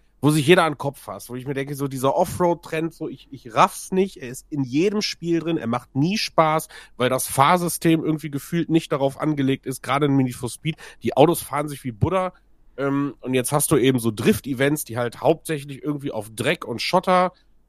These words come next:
ähm, stattfinden und anstelle von diesen großartigen Drag-Races, weil ich finde, darum geht's ja irgendwie, ne, du tunst dein Auto, du,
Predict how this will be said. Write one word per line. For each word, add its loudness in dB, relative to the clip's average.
ähm, 2
stattfinden -2
und 0
anstelle 0
von -4
diesen -4
großartigen 0
Drag-Races, 2
weil -6
ich -12
finde, -4
darum -2
geht's -4
ja -4
irgendwie, -8
ne, 0
du -2
tunst -2
dein -2
Auto, 6
du, -4